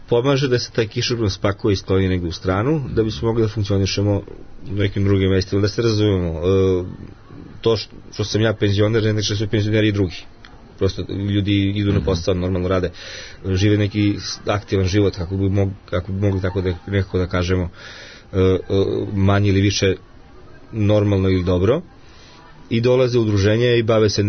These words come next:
Speaker 1: time
Speaker 2: Mhm.
Speaker 1: čime se mi tamo inače i bavimo. Mi, sem tih nekih kreativnih i umetničkih radionica, imamo i dva mlada psihologa, koristit ću, koristit ću priliku da ih pomenem, e,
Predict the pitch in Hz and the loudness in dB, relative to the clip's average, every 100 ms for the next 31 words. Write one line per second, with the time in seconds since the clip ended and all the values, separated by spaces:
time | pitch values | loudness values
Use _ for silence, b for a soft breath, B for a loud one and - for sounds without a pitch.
0 | 95 107 101 95 - - 73 101 101 95 | 0 0 2 0 -2 -12 -6 0 0 2
1 | 101 98 98 95 95 92 - 87 - B | 0 0 0 2 0 -2 -2 -4 -6 B
2 | B B B B B B B B B 113 | B B B B B B B B B -2
3 | 104 110 104 92 92 104 117 120 113 - | 0 2 2 2 2 2 2 2 0 2
4 | 123 117 - - - 131 - 120 104 135 | 0 0 -6 -18 -4 -2 0 -2 -2 0
5 | 127 120 117 104 - 110 110 120 120 - | 0 0 -2 -4 -2 -2 0 0 -2 -4
6 | - 107 107 113 113 - 113 120 113 107 | -2 2 4 2 0 0 2 2 2 2
7 | 104 104 98 - 110 110 104 104 95 - | 2 0 -4 -6 -2 0 2 2 0 -4
8 | - 104 117 127 113 104 104 104 101 - | 0 2 2 2 2 2 2 0 -2 -10
9 | - 110 104 - 95 101 101 98 92 98 | -8 -4 -4 -2 0 0 2 0 2 0
10 | 107 127 139 123 | 2 2 2 2